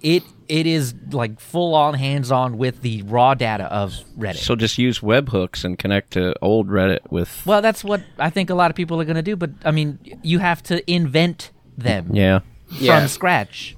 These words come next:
Speaker 3: But, like, how Red Hat doesn't seem to have any update path for the clone users
Speaker 1: Right.
Speaker 3: to actual rel, Twitter also is pulling the rug without having the,
Speaker 1: I am.
Speaker 3: having the actual replacement, uh, mod two solutions.
Speaker 1: Right,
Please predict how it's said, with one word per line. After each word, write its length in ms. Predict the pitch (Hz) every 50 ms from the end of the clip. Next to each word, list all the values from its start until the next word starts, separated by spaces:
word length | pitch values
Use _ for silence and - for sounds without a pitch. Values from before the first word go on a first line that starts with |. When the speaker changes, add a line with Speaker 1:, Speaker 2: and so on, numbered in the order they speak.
| - _ _
Speaker 3:
But, 400 | 127 120 120 120 - - - -
like, 440 | - 135 - 165 139 127 123 120 -
how 320 | - 127 127 120 120 127 127
Red 240 | 123 127 127 120
Hat 180 | - 131 123 117
doesn't 580 | 120 120 117 123 120 120 120 117 127 143 143 -
seem 220 | - 131 120 120
to 120 | 113 120 117
have 200 | 117 120 117 117
any 400 | 117 117 113 113 117 113 110 110 _ _ _ _ - -
update 380 | 120 117 113 - 110 107 - -
path 240 | 110 110 110 110 -
for 400 | - - 123 113 110 110 110 110 - - _ _ _ _ - -
the 220 | - 117 110 107
clone 260 | 107 - 123 120 123 123
users 160 | 123 110 107
Speaker 1:
Right. 200 | - 349 - - -
Speaker 3:
to 200 | - 117 117 117 -
actual 340 | 131 - 117 - 143 123 113
rel, 320 | 120 120 123 135 151 - - - - _ _
Twitter 520 | - 143 147 139 - 160 151 156 165 - - - _ _ -
also 500 | 156 151 151 143 - 180 160 165 165 165 - - - - _ _ - - _
is 120 | 160 147 -
pulling 300 | - 175 165 165 160 151
the 80 | 143
rug 200 | 139 147 143 131
without 480 | 135 139 139 135 131 135 139 - - - - -
having 340 | - - 139 135 135 139 135
the, 80 | 131 240
Speaker 1:
I 40 | -
am. 280 | - - - - - 139 -
Speaker 3:
having 380 | - 175 160 156 165 165 147 - - - - 135 -
the 220 | 147 139 131 -
actual 360 | - 143 - - - 170 147
replacement, 760 | 139 143 139 - 123 120 127 - - - 131 127 127 - - 143
uh, 260 | 139 135 135 131 131
mod 300 | 131 135 139 143 135 -
two 320 | - 143 143 139 139 - -
solutions. 640 | - - 143 139 147 156 - - - - - - - - - - _ _ _ -
Speaker 1:
Right, 260 | 170 240 302 247 -